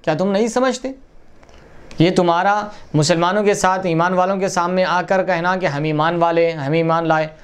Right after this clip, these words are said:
और जब वो उससे अला-, उनसे अलहदा हो जाए और अपने अपने लोगों में मिल जाए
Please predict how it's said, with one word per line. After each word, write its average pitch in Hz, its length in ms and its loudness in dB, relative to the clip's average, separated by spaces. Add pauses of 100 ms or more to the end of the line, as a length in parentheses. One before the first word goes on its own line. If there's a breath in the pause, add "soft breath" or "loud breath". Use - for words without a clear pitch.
(200 loud breath)
और 156 180 0
जब 190 160 2
वो 196 120 2
उससे 196 300 2
अला-, 170 280 0
उनसे 185 280 -2
अलहदा 160 420 2
हो 185 140 0
जाए 175 240 0 (280 loud breath)
और 147 100 2
अपने 185 280 0
अपने 185 220 -2
लोगों 180 240 2
में 190 140 0
मिल 185 180 0
जाए 190 340 0